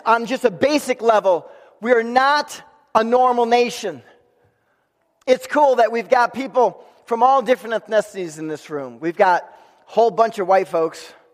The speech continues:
We got a couple of us kind of little darker complected folks.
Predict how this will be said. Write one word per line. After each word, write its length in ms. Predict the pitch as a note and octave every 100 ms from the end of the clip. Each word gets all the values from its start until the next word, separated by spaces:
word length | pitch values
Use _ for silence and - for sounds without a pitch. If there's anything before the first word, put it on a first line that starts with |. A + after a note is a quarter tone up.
| _ _ _ _ _ _ _ _ _ _ _ _ _ _ D#3 _ _ _ _ _ _ _ _ _ - -
We 140 | E3+ E3
got 200 | G3+ F#3+
a 60 |
couple 420 | F#3+ A3 G#3 G#3
of 120 | F#3 E3+
us 260 | F3+ -
kind 300 | - F#3 F3+
of 180 | D#3+ D3+
little 220 | F3 E3+
darker 440 | D3+ F3+ F#3 E3+ D#3
complected 540 | E3+ D3 D3+ D3+ C#3+
folks. 500 | D#3 D3 C#3+ - -